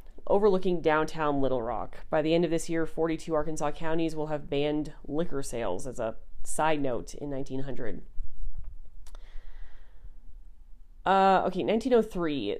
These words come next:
There was a book called On the Slow Train Through Arkansas. Uh, that was published. Um, a collection of hillbilly and racial humor with a little,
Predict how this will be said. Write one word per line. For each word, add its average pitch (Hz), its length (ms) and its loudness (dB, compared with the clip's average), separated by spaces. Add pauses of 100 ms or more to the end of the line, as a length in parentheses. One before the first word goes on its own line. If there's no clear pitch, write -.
(100)
There 180 160 -2
was 180 100 2
a 175 60 -2
book 214 180 -2
called 185 400 2
On 175 160 2
the 196 80 0
Slow 180 340 0
Train 165 440 -2
Through 156 180 -4
Arkansas. 151 760 -2 (360)
Uh, 104 220 -8
that 139 180 0
was 151 140 -4
published. 147 680 -2 (1000)
Um, 165 440 2
a - 80 -2
collection 214 420 0
of 185 100 0
hillbilly 196 480 2
and 165 120 2
racial 165 280 0
humor 160 320 2
with 160 160 0
a - 20 -4
little, 160 340 0